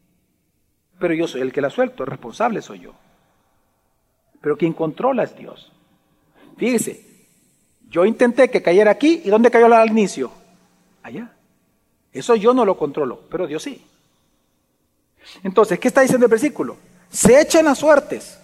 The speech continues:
pero Dios decide de qué lado va a caer. Él lo decide. Entonces,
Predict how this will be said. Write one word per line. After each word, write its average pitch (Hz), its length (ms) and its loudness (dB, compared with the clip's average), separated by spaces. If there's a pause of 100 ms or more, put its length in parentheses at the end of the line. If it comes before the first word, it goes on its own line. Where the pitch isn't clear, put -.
(1120)
pero 160 240 -4
Dios 190 280 -2
decide 202 360 -2
de 180 140 -2
qué 165 120 -2
lado 160 220 2
va 151 80 0
a - 40 -16
caer. 131 380 -6 (1080)
Él 202 140 2
lo 185 120 0
decide. 143 520 -12 (1300)
Entonces, 208 520 0